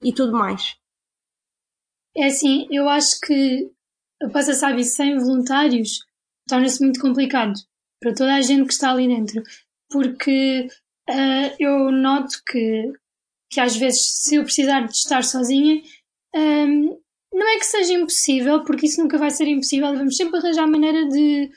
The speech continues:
Speaker 2: dar a volta à situação. Mas é preciso essas várias perspectivas. Nem sempre a maneira como, como eu digo a uma criança, "Olha,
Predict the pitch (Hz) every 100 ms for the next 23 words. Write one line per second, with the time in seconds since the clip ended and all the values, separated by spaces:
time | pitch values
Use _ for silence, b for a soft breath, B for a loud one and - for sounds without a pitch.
0 | b _ 262 294 269 302 311 320 302 302
1 | 294 277 226 - _ _ _ _ _ -
2 | 302 330 330 311 - 330 330 - - 330
3 | 294 311 320 - - 302 - 302 277 311
4 | 311 - - - 269 262 294 214 214 208
5 | - _ _ _ _ 311 311 349 320 -
6 | 349 330 320 330 - - 320 311 311 302
7 | 302 311 294 294 294 285 B B - 302
8 | 285 277 277 269 262 262 - _ 339 302
9 | 247 294 240 247 415 - 277 285 262 285
10 | 285 254 247 226 220 _ _ _ _ -
11 | 226 208 208